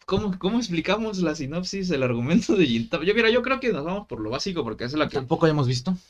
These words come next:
Speaker 1: eh, la saqué de Wikipedia, no lo voy a,
Speaker 2: Sí.
Speaker 1: no, no
Speaker 2: Hemos,
Speaker 1: voy aquí
Speaker 2: yo he
Speaker 1: a
Speaker 2: visto muy
Speaker 1: excusarme.
Speaker 2: pocos episodios,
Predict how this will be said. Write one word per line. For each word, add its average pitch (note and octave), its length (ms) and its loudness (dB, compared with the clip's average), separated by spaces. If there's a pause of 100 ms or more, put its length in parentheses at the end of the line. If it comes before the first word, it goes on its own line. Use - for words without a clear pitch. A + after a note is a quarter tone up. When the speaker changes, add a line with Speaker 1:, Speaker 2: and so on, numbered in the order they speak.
(120)
Speaker 1:
eh, B2 160 -2
la B2 100 -2
saqué - 220 -4
de F3+ 60 4
Wikipedia, B2+ 480 0
no A#2 100 0
lo A#2 100 2
voy A#2 100 0
a, A2+ 60 0
Speaker 2:
Sí. C3 120 0 (460)
Speaker 1:
no, A2+ 300 -4
no A2+ 100 -2
Speaker 2:
Hemos, A2 40 -2
Speaker 1:
voy A#2 140 0
aquí A2+ 200 -2
Speaker 2:
yo A#2+ 60 4
he - 20 4
Speaker 1:
a - 20 4
Speaker 2:
visto E3 300 -2
muy C#3 100 -6
Speaker 1:
excusarme. C#3+ 320 0
Speaker 2:
pocos C3+ 220 -2
episodios, C#3 760 -8